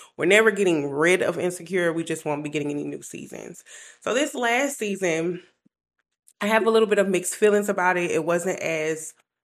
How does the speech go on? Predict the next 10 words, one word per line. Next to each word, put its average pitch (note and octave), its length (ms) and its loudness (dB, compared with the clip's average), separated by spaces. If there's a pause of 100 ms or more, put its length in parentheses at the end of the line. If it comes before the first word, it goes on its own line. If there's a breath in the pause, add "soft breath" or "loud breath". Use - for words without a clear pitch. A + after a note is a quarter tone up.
(1700)
it C4 140 4
wasn't C4+ 380 4
as, F#3+ 420 -2
like, D#3 420 -6
drastic E3 960 -4
and C#3+ 400 -6
eye-catching F3+ 1200 -2
and D3 260 -2
pulling F#3 680 0 (100)
in F#3+ 500 0